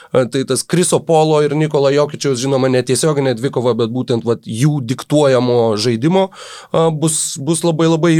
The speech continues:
įdomu pamatyt. Dar vieną dalyką noriu tik tai greitai patikrinti, ar aš iš tiesų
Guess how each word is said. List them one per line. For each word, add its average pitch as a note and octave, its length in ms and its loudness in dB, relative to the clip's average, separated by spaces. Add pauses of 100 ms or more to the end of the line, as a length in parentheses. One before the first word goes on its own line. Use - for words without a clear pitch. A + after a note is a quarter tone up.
(180)
įdomu D#3+ 420 0
pamatyt. D#3+ 520 -2 (420)
Dar C3+ 300 2
vieną C3 240 0
dalyką C3 360 -2
noriu B2+ 280 2
tik - 160 -20
tai A#2 100 -4
greitai B2+ 380 -2
patikrinti, B2 920 -2
ar A2+ 260 0
aš A2 200 0
iš A#2 220 -6
tiesų A#2 560 -4